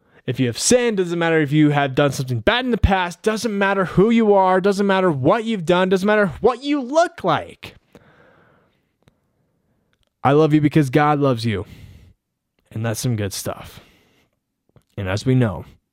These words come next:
it changes you from the inside out. So we gotta focus on that. And I know my conservative people, I know my people do that.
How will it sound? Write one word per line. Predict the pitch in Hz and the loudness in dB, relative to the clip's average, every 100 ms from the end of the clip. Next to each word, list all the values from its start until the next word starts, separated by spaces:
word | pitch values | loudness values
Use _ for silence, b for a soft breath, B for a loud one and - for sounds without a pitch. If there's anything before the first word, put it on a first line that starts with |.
| _ _ - | _ _ -10
it | 113 | -6
changes | - 123 120 | -2 0 0
you | 107 92 | -2 -6
from | - | -6
the | 95 | -10
inside | - 101 98 - 85 | -8 -10 -10 -10 -10
out. | 82 - - _ _ _ _ B B B B B | -12 -14 -20 _ _ _ _ B B B B B
So | - | -4
we | 131 | 0
gotta | 185 | 2
focus | 196 190 190 185 | 2 2 0 0
on | 175 | 0
that. | 175 147 - - _ b b b b b b b _ _ _ _ | 0 -2 -6 -16 _ b b b b b b b _ _ _ _
And | 120 | 0
I | 143 | 2
know | 160 156 | 4 2
my | 151 160 | 2 0
conservative | 147 131 160 151 139 | -2 0 2 2 2
people, | 151 147 139 | 0 2 -2
I | 131 | 0
know | 147 151 | 2 4
my | 139 143 | 4 0
people | 143 139 127 123 117 - _ - | 2 2 4 2 2 -4 _ -10
do | 113 120 113 | 0 2 2
that. | 92 85 | 0 -4